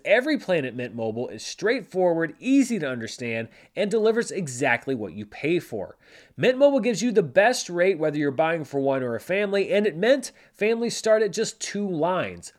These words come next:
All plans come with unlimited talk and text, plus high-speed data delivered on the nation's largest five G network. Plus, you can use your own phone with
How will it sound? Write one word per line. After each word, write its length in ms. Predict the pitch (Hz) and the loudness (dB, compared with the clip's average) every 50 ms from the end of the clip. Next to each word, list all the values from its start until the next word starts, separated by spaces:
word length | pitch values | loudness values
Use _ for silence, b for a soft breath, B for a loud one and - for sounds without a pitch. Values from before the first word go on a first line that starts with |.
| _ _ _ - | _ _ _ 4
All 260 | 165 202 240 254 254 | 6 6 6 6 4
plans 400 | - - 196 - 127 113 - - | 2 0 -2 -2 -2 -4 -6 -8
come 100 | 143 131 | -8 -6
with 160 | 123 110 - | -6 -8 -4
unlimited 500 | - 196 240 240 226 208 190 156 139 135 | -2 -2 -2 0 -2 -2 0 -2 -2 -2
talk 260 | - 139 135 127 123 123 | -2 0 0 0 0 -2
and 120 | 113 107 | -8 -8
text, 380 | - 147 156 160 156 - - - | -6 -4 -4 -4 -4 -6 -10 -2
plus 240 | - 208 226 214 | 0 0 0 0
high-speed 540 | - - 196 196 185 - - - 185 170 139 | 0 0 2 2 2 0 -4 -8 -8 -6 -2
data 340 | 156 156 151 151 160 156 156 B B B B | 2 2 2 2 0 -2 -4 B B B B
delivered 360 | - 156 160 226 247 247 254 202 | -4 2 4 4 4 4 0 0
on 160 | 160 202 208 | 0 0 0
the 80 | 214 | 0
nation's 480 | 202 190 190 190 - - 180 185 175 - | -2 -2 -2 -2 -2 -4 -8 -10 -10 -12
largest 680 | 131 113 113 143 170 202 220 196 151 185 180 - - - | -12 -6 -2 2 2 4 2 2 0 -4 -4 -6 -6 -6
five 300 | - 120 110 110 113 107 | -4 -4 -4 -4 -6 -8
G 180 | 104 110 113 113 | -8 -10 -10 -8
network. 540 | 113 127 160 170 117 117 104 85 87 - | -4 -4 -4 -4 -4 -6 -10 -12 -14 -8
Plus, 240 | - - 233 - - | -4 -2 -2 0 0
you 80 | 269 - | -2 -2
can 160 | 240 226 208 | -2 -4 -4
use 200 | 220 247 240 - | -2 -2 -2 -2
your 160 | 220 214 - - | -2 -4 -4 -2
own 320 | 117 156 190 233 254 233 | 0 2 2 2 2 -2
phone 460 | 196 - - 196 208 226 220 208 196 180 | -6 -6 -4 -2 0 2 2 2 0 -2
with 140 | 165 135 | -4 -6